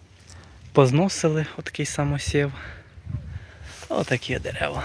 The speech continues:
О, не знаю, скільки йому років. Оце такі Хмельниччина. Одні пагорби. Пагорби, спуски.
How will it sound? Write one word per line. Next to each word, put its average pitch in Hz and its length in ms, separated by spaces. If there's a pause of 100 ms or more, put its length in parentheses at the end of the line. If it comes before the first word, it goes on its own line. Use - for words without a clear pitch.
(120)
О, - 60 (720)
не 131 100
знаю, 123 200
скільки - 280
йому 127 160
років. 151 320 (3250)
Оце 175 240
такі 135 360 (540)
Хмельниччина. 135 720 (2250)
Одні 160 180
пагорби. 127 540 (640)
Пагорби, 139 420
спуски. - 560